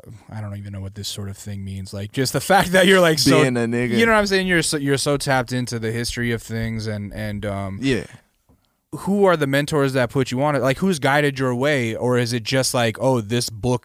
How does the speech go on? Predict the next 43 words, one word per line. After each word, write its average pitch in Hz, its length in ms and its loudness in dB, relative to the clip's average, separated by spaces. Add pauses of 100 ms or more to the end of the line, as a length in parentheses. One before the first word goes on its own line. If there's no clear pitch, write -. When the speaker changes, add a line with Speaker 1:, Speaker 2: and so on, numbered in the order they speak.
Speaker 1:
begat 117 460 -2
this 123 180 -2
book, 110 340 -2
and 107 400 -6
because 117 260 -2
I 120 60 0
read 120 240 0
this, 127 220 -2
I 123 40 -4
wanted 120 180 -4
to 113 80 -4
read 120 140 -2
this"? 139 200 -2
Or 117 60 -4
do 110 100 -6
you 135 80 2
have, 139 120 4
Speaker 2:
No. 156 440 6
Speaker 1:
you 131 80 2
have 117 100 -2
people, 131 500 0
like, 110 180 -2
ancestors 135 380 2
Speaker 2:
It's 123 100 -4
Speaker 1:
tapping 202 220 4
in? - 60 0
Speaker 2:
everybody, 139 600 4
Speaker 1:
Yeah, 127 60 2
yeah. 117 60 0
Speaker 2:
though. 117 480 -2 (320)
Um, 135 500 0 (540)
I 139 100 0
kinda 190 380 0
ache 160 260 2
for, - 220 0
like, 127 300 2
a 113 200 -2 (480)
hand-to-glove 123 1120 0
fit - 400 -2
mentor, 117 560 -2
especially 123 640 -4
in, 117 120 -6
like, - 220 -8